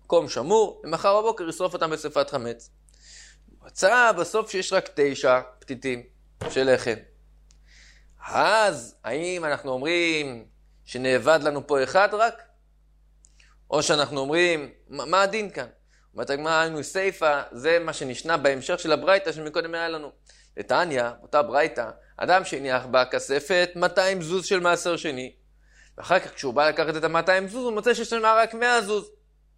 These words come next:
מנה, מנה זה מאה זוז. אז מה הדין? לפי דעתו של רבי,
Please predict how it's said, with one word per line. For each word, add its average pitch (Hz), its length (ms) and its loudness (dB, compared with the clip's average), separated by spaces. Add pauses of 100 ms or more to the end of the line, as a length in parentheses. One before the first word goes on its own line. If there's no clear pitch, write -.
(960)
מנה, 190 240 2 (240)
מנה 185 260 0
זה 175 80 -2
מאה 180 220 2
זוז. 170 200 -2 (1040)
אז 151 260 2
מה 160 160 2
הדין? 123 280 -2
לפי 208 180 -6
דעתו 165 300 2
של 135 160 -6
רבי, 120 520 -2